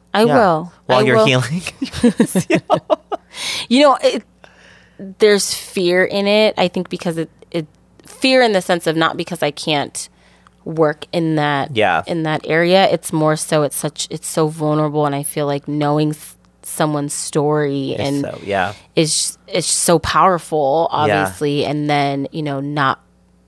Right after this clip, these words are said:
Speaker 1: wanting to direct them in the wrong way, and just I
Speaker 2: Yeah.
Speaker 1: get so emotionally invested, and,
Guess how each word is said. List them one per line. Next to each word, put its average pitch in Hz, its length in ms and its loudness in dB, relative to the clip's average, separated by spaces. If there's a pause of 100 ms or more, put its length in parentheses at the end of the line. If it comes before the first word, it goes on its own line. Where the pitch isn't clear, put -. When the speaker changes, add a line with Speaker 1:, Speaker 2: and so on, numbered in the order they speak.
(460)
Speaker 1:
wanting 147 560 0
to 143 260 -6 (440)
direct 147 460 -4
them 143 160 2
in 151 100 -2
the 147 80 -2
wrong 147 300 0
way, 143 260 -2
and 143 120 -4
just - 320 -14 (100)
I - 160 -4
Speaker 2:
Yeah. 98 100 2
Speaker 1:
get 92 200 0
so 196 340 4
emotionally 170 480 0
invested, 151 580 0
and, 147 260 -6